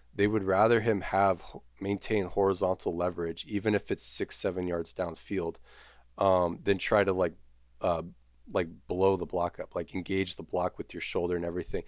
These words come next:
They just want things to stay spaced, because then that means somebody else is one-on-one with their offensive lineman and they're able to make the play. So, like, a lot of these instances where it looks like he's just getting tossed around, it's not affecting the play negatively.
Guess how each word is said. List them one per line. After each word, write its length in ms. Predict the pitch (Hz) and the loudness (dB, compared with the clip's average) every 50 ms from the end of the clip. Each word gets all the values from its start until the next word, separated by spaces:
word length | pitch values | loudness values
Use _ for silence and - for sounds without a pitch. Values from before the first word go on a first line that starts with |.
| - - - - - - - | -12 -20 -20 -20 -16 -6 -2
They 80 | 113 107 | 2 2
just 180 | 123 117 - | 2 2 4
want 180 | 131 123 113 - | 4 4 4 4
things 200 | - 113 104 - | 2 2 2 2
to 80 | 107 - | -2 -4
stay 220 | - - 101 92 | 0 0 0 0
spaced, 480 | - - - - 113 101 - - - - _ - - | 0 -2 0 2 2 2 2 0 -8 -12 _ -18 -14
because 240 | - - - 113 101 | -10 -2 -2 0 2
then 160 | 107 110 107 | 4 4 4
that 200 | 107 104 120 135 | 4 4 2 2
means 220 | 127 117 113 110 - | 2 0 2 2 2
somebody 480 | - - 117 113 110 117 104 101 - | 2 2 2 2 2 0 -2 -2 -2
else 540 | 104 104 110 104 95 101 - - - - - - - | 2 4 4 4 4 2 -2 -4 -6 -8 -10 -12 -4
is 220 | - 101 92 - - - - - | -2 -2 -2 -2 -6 -12 -18 -10
one-on-one 800 | - 98 101 101 95 90 92 92 90 92 92 90 90 87 98 98 | -2 2 2 4 4 4 2 2 0 0 0 0 -2 -4 -6 -4
with 220 | 95 87 - - | -6 -6 -4 -2
their 160 | 95 95 95 | 0 2 2
offensive 460 | 90 87 - - 92 85 - - 87 | 2 0 -2 -6 -8 -8 -8 -8 -6
lineman 340 | 87 85 85 82 85 87 - - - - - - - - _ _ _ - | -6 -6 -4 -4 -6 -10 -10 -14 -20 -20 -20 -20 -20 -20 _ _ _ -4
and 120 | 95 95 | 0 2
they're 140 | 98 98 101 | 4 4 4
able 160 | 101 98 98 | 4 2 2
to 80 | 92 92 | 0 0
make 240 | 95 95 95 - | 0 -2 -2 -4
the 80 | - - | -8 -14
play. 320 | - - - 117 110 92 | -8 0 2 4 4 4
So, 200 | 85 - - 98 | 2 0 0 0
like, 160 | 95 95 - 98 | 0 0 0 0
a 40 | |
lot 240 | 90 92 95 104 117 | 0 2 4 6 6
of 140 | 117 110 107 | 4 4 4
these 280 | 107 107 104 92 - - | 2 2 2 0 -2 -4
instances 560 | - 104 104 - - 107 - - 104 90 - | -4 -4 -2 -2 -2 -2 -2 -4 -4 -4 -6
where 100 | 92 85 | -6 -6
it 80 | 85 95 | -2 2
looks 280 | 117 135 135 - - | 2 2 4 2 0
like 180 | 120 98 90 - | 0 -2 -4 -4
he's 180 | - 120 113 110 | -4 -4 -4 -2
just 160 | 101 - - | -2 -4 -2
getting 220 | - 90 85 85 | -4 -6 -6 -8
tossed 380 | - - 107 101 95 - - - | -4 0 0 2 2 0 -2 -4
around, 500 | 85 87 92 98 98 92 87 85 - - - - - - - - _ _ - - _ _ _ _ _ _ _ _ _ _ _ - - - - | -4 -2 0 0 0 0 -2 -4 -10 -12 -20 -20 -20 -20 -20 -20 _ _ -20 -20 _ _ _ _ _ _ _ _ _ _ _ -20 -20 -16 -8
it's 200 | - 107 - - | -6 -4 -4 0
not 180 | - 110 117 127 | 4 4 4 4
affecting 520 | 135 - - - 107 104 - - 123 113 | 4 0 0 0 0 0 0 0 0 0
the 80 | 95 85 | 0 -2
play 280 | - - - 95 101 107 | -4 -2 0 2 2 2
negatively. 600 | 113 117 123 127 135 131 135 139 147 143 147 | 2 2 2 2 0 -2 -2 -2 -4 -4 -4